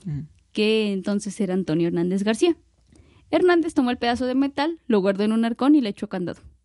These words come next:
Speaker 2: El pedazo de metal quedó ahí olvidado hasta que Chavarría y Latapí llegaron a preguntar por él. Hernández no quería entregarles el fragmento y después de mucha insistencia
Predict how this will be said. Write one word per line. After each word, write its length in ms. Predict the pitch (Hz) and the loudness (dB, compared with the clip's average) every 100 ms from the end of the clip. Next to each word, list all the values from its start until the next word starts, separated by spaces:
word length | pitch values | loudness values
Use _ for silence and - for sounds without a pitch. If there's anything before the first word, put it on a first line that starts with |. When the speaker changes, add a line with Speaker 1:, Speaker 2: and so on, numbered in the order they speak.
| _ _ _ _ | _ _ _ _
Speaker 2:
El 140 | 220 214 | -4 0
pedazo 360 | 226 233 247 | 2 2 0
de 80 | 254 | -2
metal 320 | 226 214 233 | -4 -4 -4
quedó 200 | 254 233 | -2 -2
ahí 140 | 214 226 | 0 0
olvidado 460 | 233 262 247 233 - | 0 -2 -2 -2 -6
hasta 220 | 220 202 | -8 -8
que 120 | 180 | -6
Chavarría 360 | - 175 170 180 | -4 -4 -2 -2
y 40 | |
Latapí 440 | 202 202 233 277 | -4 -6 -4 -4
llegaron 380 | 247 202 185 190 | -4 -4 -4 -4
a 80 | 185 | -6
preguntar 460 | - 147 151 165 165 | -6 -6 -6 -8 -6
por 160 | 196 | -2
él. 140 | 262 277 _ _ _ _ _ _ _ - | -2 -2 _ _ _ _ _ _ _ -6
Hernández 380 | 226 277 294 294 | 2 4 6 4
no 100 | 269 | 2
quería 200 | 240 220 | -4 -6
entregarles 440 | 226 214 202 214 | -4 -6 -4 -4
el 100 | 202 | -6
fragmento 560 | 202 208 233 226 208 233 | -6 -2 0 0 -2 -6
y 80 | |
después 300 | 190 - 190 202 | -6 -6 -4 0
de 60 | |
mucha 240 | 202 196 220 | 0 0 -2
insistencia 580 | 214 - 269 240 269 | -4 -2 0 0 -2